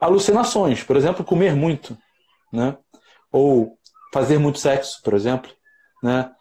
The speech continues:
Que a gente sabe que não é também saudável. Um-, uma pessoa que é viciada, que não consegue dormir sem transar, por exemplo,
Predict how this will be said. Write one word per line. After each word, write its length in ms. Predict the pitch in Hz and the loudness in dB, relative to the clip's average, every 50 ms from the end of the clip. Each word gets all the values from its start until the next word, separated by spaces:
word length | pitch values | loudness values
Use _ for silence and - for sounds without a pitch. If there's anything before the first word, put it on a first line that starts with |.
| _ _ _ _ _ | _ _ _ _ _
Que 80 | 127 | -2
a 40 | 120 | 0
gente 140 | 127 143 - | 0 0 0
sabe 280 | - 160 156 170 160 | 0 0 0 0 0
que 120 | - - 160 | 0 0 0
não 160 | 156 156 147 | 0 0 0
é 140 | 147 147 143 | 0 0 0
também 520 | 147 147 131 131 131 127 127 127 123 - _ _ _ _ _ _ | 0 0 0 0 2 0 0 -2 -4 -6 _ _ _ _ _ _
saudável. 640 | - - 135 139 139 139 143 135 123 120 101 - - | -4 -2 0 2 2 2 2 2 2 0 0 -2 -2
Um-, 240 | - 117 120 117 110 107 | -2 -2 -2 -2 -2 -2
uma 140 | 107 117 120 | -2 -2 -2
pessoa 300 | - - 113 - 139 135 | -4 -4 -2 0 0 0
que 120 | 131 - 143 | 2 2 2
é 40 | |
viciada, 640 | 131 127 139 - - 156 139 127 143 151 120 110 110 | 2 0 -2 -2 0 0 2 2 2 2 2 0 0
que 260 | 110 - 110 104 104 | 0 -2 -4 -4 -4
não 300 | 107 110 110 117 123 120 | -6 -8 -6 -6 -6 -4
consegue 360 | 117 - 123 - - 131 131 | -2 -4 -4 -2 -2 -4 -2
dormir 300 | 135 139 139 156 170 180 | -2 -2 0 2 2 2
sem 160 | 175 - 131 | 0 0 -2
transar, 340 | 123 123 113 110 117 120 120 | -2 0 0 0 0 0 -2
por 100 | - 104 | -2 -4
exemplo, 260 | 101 107 117 117 - | -4 -4 -6 -6 -8